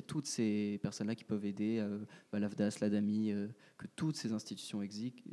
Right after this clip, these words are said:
existent et qu'il faut absolument, en, en plus de se bouger pour les castings, il faut se bouger pour s'intéresser à aussi, euh, ces institutions-là, ces associations et, euh,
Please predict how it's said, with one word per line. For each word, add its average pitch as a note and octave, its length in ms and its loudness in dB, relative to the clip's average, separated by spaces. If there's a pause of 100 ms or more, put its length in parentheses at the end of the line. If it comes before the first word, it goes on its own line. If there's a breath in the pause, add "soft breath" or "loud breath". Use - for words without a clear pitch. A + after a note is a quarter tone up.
(120)
existent A#2 480 -4
et - 20 -4
qu'il G#2+ 300 -4
faut - 140 0
absolument, A2 460 0 (240 loud breath)
en, A#2+ 80 0 (200)
en A#2+ 100 2
plus C3 160 -4
de A#2 100 4
se G#2 80 4
bouger A2+ 260 4
pour A#2 140 4
les G#2 80 4
castings, C#3 300 0
il B2+ 60 -2
faut - 120 0
se G2+ 60 0
bouger A2 260 0
pour G#2 220 -6
s'intéresser G#2+ 460 -2
à A2 40 4
aussi, A2+ 300 0
euh, A2 120 2 (280 loud breath)
ces G#2+ 160 0
institutions-là, G#2+ 600 0
ces A2 180 2
associations G#2+ 720 -2
et, G#2+ 140 -2
euh, - 40 -4